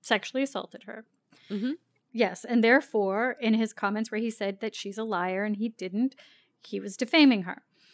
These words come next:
Speaker 2: Yes.
Speaker 1: And then, interestingly enough, though not surprisingly,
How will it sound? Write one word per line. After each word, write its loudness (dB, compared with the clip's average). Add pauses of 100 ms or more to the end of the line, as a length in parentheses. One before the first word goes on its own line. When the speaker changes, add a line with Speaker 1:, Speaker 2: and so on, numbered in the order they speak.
(140)
Speaker 2:
Yes. 0 (460)
Speaker 1:
And 8
then, 8
interestingly 0
enough, 0
though 2
not -4
surprisingly, 0